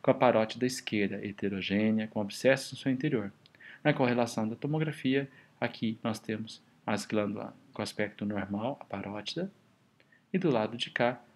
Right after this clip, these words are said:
um abscesso, uma com densidade de água semelhante à densidade do líquor que tá aqui.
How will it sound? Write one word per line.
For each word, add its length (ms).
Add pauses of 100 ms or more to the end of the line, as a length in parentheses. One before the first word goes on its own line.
um 80
abscesso, 640 (280)
uma 80
com 160
densidade 440
de 160
água 280
semelhante 640
à 20
densidade 580
do 80
líquor 320
que 140
tá 160
aqui. 240